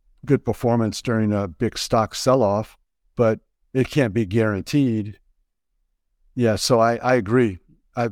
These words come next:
I'm not in for making these big claims. You know, we, we walk on the field with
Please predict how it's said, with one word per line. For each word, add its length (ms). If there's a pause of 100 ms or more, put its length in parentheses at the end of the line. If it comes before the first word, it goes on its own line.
I'm 140
not 240 (200)
in 180
for 120
making 320
these 180
big 260
claims. 640
You 60
know, 80
we, 180
we 140
walk 320
on 120
the 80
field 480
with 300